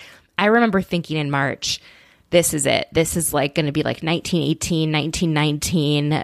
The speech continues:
Like, people aren't getting it. This isn't just two weeks. This isn't just a month. This is gonna be, like, eighteen to twenty-four months." And that was so frightening. And so to see her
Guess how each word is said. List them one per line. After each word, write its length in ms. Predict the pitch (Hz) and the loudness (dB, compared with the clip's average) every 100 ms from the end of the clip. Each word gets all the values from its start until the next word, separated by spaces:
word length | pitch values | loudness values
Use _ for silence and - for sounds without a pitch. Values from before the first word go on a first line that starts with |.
| - | -2
Like, 240 | 139 - | -4 -2
people 320 | - 196 170 | -2 2 2
aren't 300 | 117 147 147 | 2 0 0
getting 340 | 147 135 139 131 | 2 4 2 0
it. 180 | 107 | -2
This 200 | - 139 | -2 -2
isn't 240 | 156 156 139 | -2 -2 -2
just 260 | 160 - | -4 -4
two 160 | - 180 | -2 0
weeks. 300 | 156 147 - | 0 0 -2
This 180 | 156 143 | -2 -2
isn't 240 | 151 151 | -4 -2
just 220 | 160 - | -2 -2
a 40 | 139 | -2
month. 360 | 147 135 - | 2 2 2
This 200 | - 156 | 0 0
is 120 | 185 - | 0 0
gonna 200 | 160 147 | 0 0
be, 220 | 147 139 | 0 2
like, 220 | 139 - - - - _ | 2 0 -10 -18 -20 _
eighteen 400 | 175 - - 170 | -2 0 0 2
to 80 | 156 | 2
twenty-four 580 | - 156 147 - 139 143 | 0 0 0 0 0 0
months." 540 | 139 117 - - - | 0 -2 0 -2 0
And 320 | 156 143 139 147 - - _ | 0 0 -2 -6 -14 -20 _
that 100 | 156 | 0
was 120 | 156 | 0
so 300 | - - 165 | -2 2 4
frightening. 920 | 165 - - 139 135 - 214 262 294 294 - - - - - | 4 0 -4 -2 -2 0 2 2 0 -4 -14 -20 -20 -20 -2
And 240 | 185 180 | 0 0
so 520 | - 226 175 170 165 - | 2 4 6 6 4 0
to 160 | - 214 | -4 -4
see 320 | - 233 233 | -2 -2 0
her 640 | 233 214 190 180 170 - | 2 4 6 6 4 2